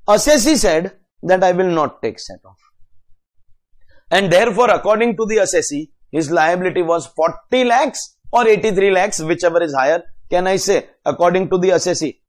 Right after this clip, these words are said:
this is coming as the answer, eighty-three forty-six? And A O says, "No, assessee beta, no beta, no, no।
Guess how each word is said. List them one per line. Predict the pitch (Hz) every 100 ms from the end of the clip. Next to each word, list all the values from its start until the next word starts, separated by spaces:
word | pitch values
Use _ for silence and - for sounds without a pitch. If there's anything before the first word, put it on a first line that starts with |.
| -
this | 143 208 214
is | -
coming | 190 190 190
as | 180
the | 156
answer, | 180 175 175 196
eighty-three | 170 165 175
forty-six? | 170 170 165 208 - _ _ _ _ _ _ _ - - - -
And | - 254 269 523 -
A | 220 269
O | 311
says, | 269 208 180 202 - - -
"No, | - 208 294 302
assessee | 220 - 156 170 143
beta, | 135 190 220
no | 208 233
beta, | 156 - 147
no, | 104 _ _ -
no। | 107 87